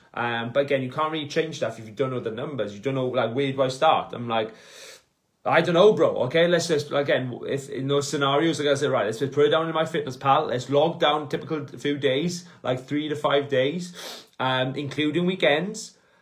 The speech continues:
And let's see what our numbers are looking like. Let's see where we're at, okay?" Just like looking at the bank statement before we start going on a spend.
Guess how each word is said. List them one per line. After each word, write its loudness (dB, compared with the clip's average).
And 2
let's 0
see -2
what 4
our 6
numbers 0
are -2
looking -4
like. -6
Let's -10
see -8
where 0
we're 6
at, -2
okay?" -2
Just -6
like 4
looking 0
at -6
the -2
bank 0
statement -4
before -2
we -2
start 0
going -2
on -2
a -6
spend. -2